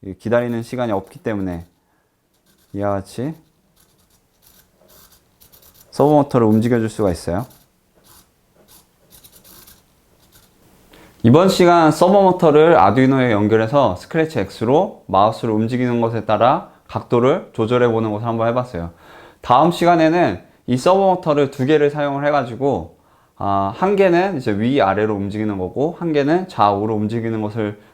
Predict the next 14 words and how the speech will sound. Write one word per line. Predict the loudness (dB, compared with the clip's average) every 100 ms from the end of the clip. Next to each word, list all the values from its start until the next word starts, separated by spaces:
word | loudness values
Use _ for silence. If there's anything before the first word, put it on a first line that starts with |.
| _
통해서 | -2 0 0 0 -4 -16 _
이제 | _ -8 -8 _ _
간단한, | -2 0 2 2 2 -2 -4
매우 | -2 -2
간단한 | -2 -4 -4 -2
로-, | 0 0 -2 -8
로봇팔을 | -2 0 0 -2 -2 0 0
만들어 | -4 -4 -6
볼 | -6 -8
거예요. | -10 -10 -12 _ _ _ -2
그럼 | 0 0
다음 | 0 0
시간에 | -2 -2 0
만나요. | 0 -2 -4 -6